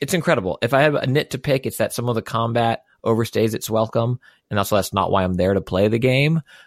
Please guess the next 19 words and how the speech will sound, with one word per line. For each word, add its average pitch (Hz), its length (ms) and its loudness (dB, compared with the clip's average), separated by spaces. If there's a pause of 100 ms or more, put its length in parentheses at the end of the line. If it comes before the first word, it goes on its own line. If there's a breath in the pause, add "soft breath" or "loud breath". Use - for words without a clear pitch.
But, 92 460 0
um, 87 400 -2 (1040)
dude, 110 440 4
I - 40 2
mean, 143 140 0
I 156 80 0
can't 208 200 0
say 190 140 2
anything 170 240 0
else 156 160 2
about 143 220 4
it - 60 4
other 120 200 2
than 117 380 -2
two 131 160 -2
friends 127 320 0
that 107 180 -2
don't 117 240 0
have 110 280 -2